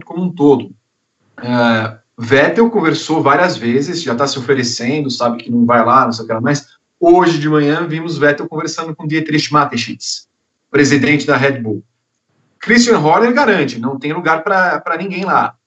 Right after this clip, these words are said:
É, Helmut Marko também não, mas eles estão abaixo desse cara que é o centro das atenções da Red Bull.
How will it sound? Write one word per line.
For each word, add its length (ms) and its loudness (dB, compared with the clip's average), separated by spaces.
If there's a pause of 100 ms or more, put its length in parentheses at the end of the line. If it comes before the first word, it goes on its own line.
(340)
É, 340 0
Helmut 260 2
Marko 240 2
também 340 2
não, 340 0
mas 460 -4 (480)
eles 160 -4
estão 180 0
abaixo 500 2
desse 240 -12
cara 320 0
que 120 -10
é 40 0
o 80 0
centro 340 -10
das 120 -8
atenções 680 -4
da 80 2
Red 160 0
Bull. 280 -2